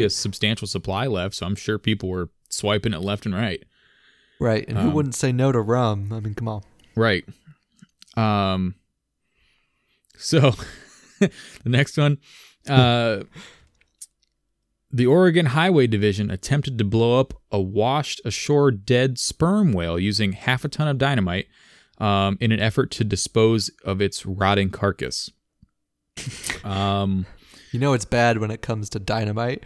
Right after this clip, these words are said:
Speaker 2: Right,
Speaker 1: on
Speaker 2: right.
Speaker 1: a whale. Like, what?
Speaker 2: So, when what they thought would disperse it and help it,
Speaker 1: <laughs>
Speaker 2: uh, either get eaten by scavengers or rot faster, uh, the explosion actually threw whale flesh over eight hundred feet away,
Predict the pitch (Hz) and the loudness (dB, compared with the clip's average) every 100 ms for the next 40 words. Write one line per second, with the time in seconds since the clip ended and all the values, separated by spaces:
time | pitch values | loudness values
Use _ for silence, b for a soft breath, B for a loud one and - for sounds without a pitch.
0 | - 170 156 147 117 - 139 147 117 107 | -2 4 6 4 0 0 4 4 4 2
1 | 110 123 156 254 - - 151 135 151 151 | 2 0 -4 -8 -8 -6 -6 -4 -4 -2
2 | 160 - - - - 139 131 131 120 110 | -4 -8 -16 -8 0 4 4 4 0 -2
3 | - - _ _ - - 120 123 156 226 | -8 -14 _ _ -20 -2 2 2 4 4
4 | - 180 135 139 117 110 - 143 147 - | 4 0 0 -2 -2 -4 2 4 4 4
5 | 135 113 107 123 117 123 110 - 110 104 | 2 2 0 0 2 2 0 -2 0 2
6 | 101 92 - 117 113 104 107 - 127 135 | 0 -2 -4 -2 -2 0 0 -2 -6 -4
7 | 123 107 104 101 98 - - - 127 127 | -2 0 0 -2 -4 -8 -6 -2 0 0
8 | 117 113 110 110 101 104 101 101 107 - | -2 -2 0 0 -2 0 2 2 0 -2
9 | - - 139 143 - 107 98 b b b | -8 -6 -2 -2 -2 -4 -6 b b b
10 | b 107 104 101 98 104 110 - - 151 | b 0 2 2 2 2 2 0 2 4
11 | 160 165 120 156 - 170 131 156 127 104 | 4 2 0 -2 0 -2 0 2 2 4
12 | 139 170 - 110 95 - - 123 117 120 | 4 4 0 -2 -2 -4 0 0 0 -2
13 | 117 - 127 147 165 170 151 156 135 113 | -2 -2 -2 0 0 -2 0 2 4 4
14 | 113 117 120 | 4 2 2